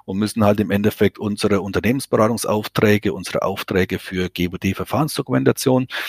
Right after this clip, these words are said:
ähm, irgendwo mit einkalkulieren, mit einplanen in die Kapazitätsplanung und deswegen sind wir der Meinung, dass es sinnvollerweise halt in der normalen Auftragsplanung mitläuft und dafür haben wir halt so ein bisschen so ein, ja, so eine Bedienhilfe,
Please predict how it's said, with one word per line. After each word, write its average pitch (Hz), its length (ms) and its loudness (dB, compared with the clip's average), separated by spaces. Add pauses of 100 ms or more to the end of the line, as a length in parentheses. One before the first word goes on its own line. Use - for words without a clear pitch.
(340)
ähm, 104 440 2 (200)
irgendwo 113 240 2
mit 107 160 2
einkalkulieren, 147 800 4
mit 117 160 2
einplanen 135 540 2
in 120 60 0
die 123 60 0
Kapazitätsplanung 110 1000 0
und 101 100 -8
deswegen 98 400 -2
sind 101 240 -8
wir 98 80 -2
der 98 120 0
Meinung, 95 360 -2
dass - 240 -10
es - 320 -10
sinnvollerweise 110 800 4
halt 95 120 0
in 98 100 -4
der 95 60 -4
normalen 92 300 0
Auftragsplanung 139 640 0
mitläuft 139 460 0 (380)
und 101 180 -2
dafür 95 260 4
haben 95 140 2
wir 95 100 4
halt 95 220 2
so 98 160 -4
ein 92 80 -4
bisschen 92 240 -4
so 92 160 -6
ein, 90 80 -4
ja, 92 100 2
so - 80 -6
eine 90 100 -6
Bedienhilfe, 95 760 2